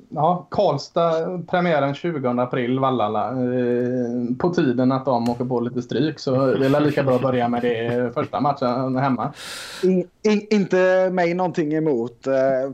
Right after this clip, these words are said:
Speaker 2: först är det dock fokus på Stockholm, som är
Speaker 1: Just det, det glömde jag.
Speaker 2: borta, bortapremiären då den sjätte i åttonde. Så det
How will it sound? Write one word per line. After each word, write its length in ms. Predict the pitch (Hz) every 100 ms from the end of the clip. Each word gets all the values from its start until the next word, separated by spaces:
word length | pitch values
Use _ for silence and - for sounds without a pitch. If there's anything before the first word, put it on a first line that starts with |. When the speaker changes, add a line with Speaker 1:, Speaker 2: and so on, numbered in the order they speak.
| -
Speaker 2:
först 300 | 175 - -
är 100 | 160
det 140 | 151
dock 220 | 156 151
fokus 500 | - 151 - 131 123
på 380 | - 139 131 120
Stockholm, 680 | - 165 - - 117 143 139
som 240 | 151 147
är 300 | 135 120 147
Speaker 1:
Just 180 | 147 -
det, 100 | 127
det 100 | 117
glömde 240 | 117 113
jag. 80 | 117
Speaker 2:
borta, 320 | 147 160 - -
bortapremiären 880 | 160 175 135 123 135 127 117 120 151
då 120 | 131
den 120 | 117
sjätte 400 | - 135 _ -
i 80 | 110
åttonde. 560 | 135 - 113 107 104 101
Så 120 | 139
det 160 | 131